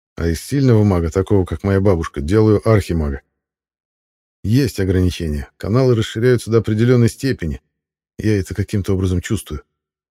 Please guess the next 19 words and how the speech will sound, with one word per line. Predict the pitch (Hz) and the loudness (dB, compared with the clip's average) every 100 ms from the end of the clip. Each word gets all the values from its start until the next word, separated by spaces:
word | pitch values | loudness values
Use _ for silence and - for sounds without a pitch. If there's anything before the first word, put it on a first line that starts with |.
| _ _ _ _ _ | _ _ _ _ _
Но | 69 | -10
с | 71 | -6
чем | 110 107 | -2 0
это | 107 | -2
связано, | - 113 120 110 | 0 2 2 2
я | 92 | 2
не | 82 | 0
знаю. | 73 82 104 104 - _ _ _ _ _ _ _ _ _ _ _ - | -2 0 2 0 -6 _ _ _ _ _ _ _ _ _ _ _ -6
Я | 82 | -2
вообще | 95 - 135 | -2 -2 -2
ни | 95 | -2
черта | 92 85 78 | -4 -6 -4
не | 80 | -4
знаю. | 71 76 71 - _ _ - | -2 -4 -4 -8 _ _ -12
Действую | 80 123 120 - 98 87 | -4 -2 -2 0 0 2
или | 117 110 | 4 4
на | 104 | 4
ощупь, | 113 117 - 95 - _ | 4 2 0 -12 -14 _
интуитивно, | 76 85 104 90 - 110 98 | -6 -2 0 -2 -2 -2 -2